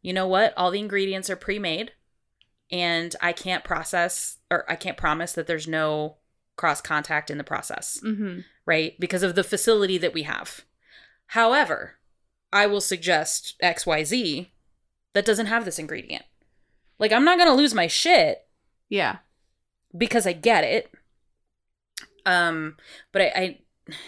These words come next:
Speaker 1: yeah, there's a lot of, there's a lot of cooks that don't get it. And the problem there is that you're supposed to be cooking for other people, not for yourself.
Speaker 2: Yeah.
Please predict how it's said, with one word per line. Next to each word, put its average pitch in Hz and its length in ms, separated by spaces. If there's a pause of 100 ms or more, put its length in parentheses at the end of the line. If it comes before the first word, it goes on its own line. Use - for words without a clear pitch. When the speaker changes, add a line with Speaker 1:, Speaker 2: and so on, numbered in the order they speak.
(120)
Speaker 1:
yeah, 160 320
there's 190 180
a 220 60
lot 214 240
of, 180 300
there's 196 160
a 190 60
lot 185 180
of 175 100
cooks - 300
that 156 320 (920)
don't 175 380 (300)
get 202 180
it. 240 300 (600)
And 170 280 (160)
the - 80
problem 196 640
there 175 340
is 156 200
that 151 420 (760)
you're 190 220
supposed - 480
to 208 80
be 175 100
cooking 160 640 (920)
for - 580
other 170 180
people, 185 380
not 165 160
for - 80
yourself. - 400 (320)
Speaker 2:
Yeah. 202 220